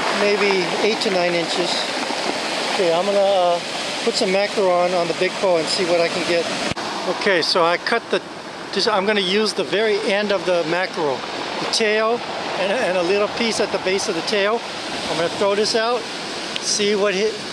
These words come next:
if anything bites it. So I haven't had a bite for over two hours now, and I moved. I, there's the power plant. I moved south of the trail. It's all rocks now. Over there I got too many snags.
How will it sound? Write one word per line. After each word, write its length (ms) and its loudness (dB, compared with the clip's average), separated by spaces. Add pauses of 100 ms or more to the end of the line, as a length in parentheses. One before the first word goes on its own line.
(220)
if 140 0
anything 320 0
bites 300 0
it. 100 -4 (960)
So 100 2
I 60 4
haven't 180 2
had 180 4
a 60 4
bite 300 2
for 180 -2
over 240 0
two 200 -2
hours 320 0
now, 340 -2 (580)
and 260 -4 (220)
I 80 -2
moved. 580 2
I, 240 0 (1160)
there's 240 0
the 280 0
power 220 2
plant. 320 -2
I 160 -2
moved 220 -2
south 420 0 (680)
of 140 -2
the 60 -6
trail. 480 0 (1000)
It's 140 -2
all 280 2
rocks 420 0
now. 240 -2 (160)
Over 180 0
there 160 2
I 120 0
got 180 -2
too 180 -4
many 200 0
snags. 760 0